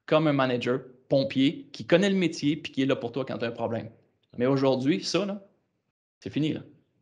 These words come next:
Sauf que souvent, les managers, qu'est-ce qu'ils vont faire ? Ils vont reprendre leur modèle. Comme moi, c'est plate à dire. J'espère dire que je vais être meilleur que mon père, puis mon fils va être meilleur que moi. Mais je, je suis une copie-colis. Copie-colis.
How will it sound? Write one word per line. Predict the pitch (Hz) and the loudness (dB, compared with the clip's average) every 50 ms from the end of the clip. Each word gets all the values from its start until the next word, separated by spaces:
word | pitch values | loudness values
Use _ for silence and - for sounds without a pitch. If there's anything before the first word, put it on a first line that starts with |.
| _ _ _ _ _ - | _ _ _ _ _ -4
Sauf | - - 135 135 | 0 0 0 2
que | - 170 165 175 180 - - - - _ _ _ _ - | 4 4 4 4 4 2 -2 -10 -16 _ _ _ _ -10
souvent, | - - - 151 139 180 226 | -8 -4 -2 0 2 2 2
les | 240 202 | 2 2
managers, | 175 151 143 143 123 123 127 175 202 220 - | 2 4 4 4 2 2 2 0 0 0 0
qu'est-ce | - 131 - | -2 -4 -4
qu'ils | - 127 | -4 -2
vont | 123 120 120 | -2 0 0
faire ? | - 170 196 202 180 - | 0 -2 -2 -2 -4 -4
Ils | 127 | -4
vont | 123 | -4
reprendre | 113 - - 147 131 123 139 | -6 -4 -2 -2 0 0 2
leur | 107 | 2
modèle. | 127 139 208 233 170 - | 2 2 2 0 0 0
Comme | - 147 135 127 | 2 2 2 4
moi, | 127 127 127 139 202 311 330 - - - _ _ _ _ _ _ _ _ _ _ _ _ _ _ _ _ _ - | 4 4 4 4 4 2 -2 -6 -14 -20 _ _ _ _ _ _ _ _ _ _ _ _ _ _ _ _ _ -20
c'est | - - - - - - - - - - - - - - - - _ _ - - 113 107 | -16 -12 -10 -8 -8 -8 -10 -12 -14 -12 -12 -12 -12 -12 -14 -18 _ _ -10 -8 -6 -2
plate | - 127 113 104 | 0 0 0 2
à | 123 123 | 0 0
dire. | - 143 190 220 302 - 135 | 0 0 -2 -2 -2 -2 -4
J'espère | 117 113 - - - 160 170 165 147 | -4 -6 -6 -2 2 2 2 4 2
dire | 175 170 160 - | 2 0 0 2
que | 156 135 | 0 0
je | 131 | 2
vais | 147 139 | 2 0
être | 139 | 2
meilleur | 139 143 151 147 | 4 6 6 6
que | 147 | 4
mon | 143 131 123 | 4 2 4
père, | 117 156 180 180 - | 4 4 4 4 2
puis | - | 0
mon | 139 135 | -2 -2
fils | - 165 139 | -2 -2 -4
va | 131 123 | -4 -4
être | - | -4
meilleur | 123 120 117 - | -4 -6 -4 -2
que | - | -2
moi. | - 208 214 214 - - - _ _ - | -2 -2 -4 -6 -10 -20 -20 _ _ -6
Mais | - 120 | -4 -4
je, | - 110 98 | -2 -4 -4
je | - - - - - 98 | -8 -10 -14 -14 -12 -12
suis | 104 - 127 120 | -10 -8 -8 -6
une | 123 123 123 | -6 -8 -10
copie-colis. | - - - 127 - - 131 - - - 170 226 233 - - - - - _ _ _ | -6 -4 -4 -4 -4 -6 -4 -2 -2 0 0 -2 -4 -4 -6 -12 -18 -20 _ _ _
Copie-colis. | - - - - - - - 123 110 120 143 | -16 -16 -14 -14 -14 -12 -10 -10 -8 -8 -10